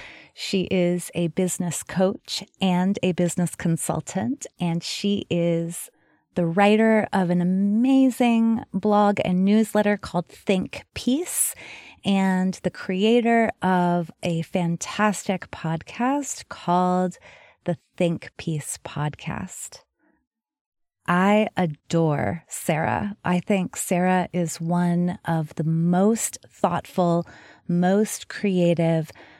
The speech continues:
most astute voices out here in the business coaching community. And it was so much fun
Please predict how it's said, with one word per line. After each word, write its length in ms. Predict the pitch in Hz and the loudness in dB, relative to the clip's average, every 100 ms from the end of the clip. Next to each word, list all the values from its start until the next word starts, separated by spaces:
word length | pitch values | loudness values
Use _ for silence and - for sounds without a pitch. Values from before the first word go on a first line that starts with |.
| - - | -10 -2
most 760 | 180 185 220 254 - - - - _ _ _ _ _ _ | 0 2 4 2 0 -8 -10 -16 _ _ _ _ _ _
astute 1080 | 190 175 - - - - 226 170 - - - _ _ _ | -2 -2 -2 -4 -6 0 0 0 -4 -12 -12 _ _ _
voices 760 | 180 185 180 - 180 170 170 - - | 0 2 2 0 0 0 -2 -4 0
out 260 | 175 - | 0 0
here 460 | - - 170 170 - | -6 -4 -4 -4 -4
in 160 | 180 170 | 0 0
the 80 | 170 | 0
business 560 | 170 170 - 170 165 | 0 -2 -2 -2 -4
coaching 640 | - - 170 - 165 165 - | -4 -2 -2 -2 -2 -2 -6
community. 840 | - 170 165 170 185 220 233 240 - | -4 -2 0 0 0 0 0 -2 -2
And 160 | 180 | -2
it 140 | 175 170 | -2 0
was 240 | 180 175 | -2 -2
so 600 | - - - 190 202 214 214 - - - | -4 -4 2 4 4 2 -2 -14 -20 -6
much 300 | 185 185 - | -2 -2 -4
fun 580 | - 170 170 165 160 170 | -4 0 2 0 -2 -4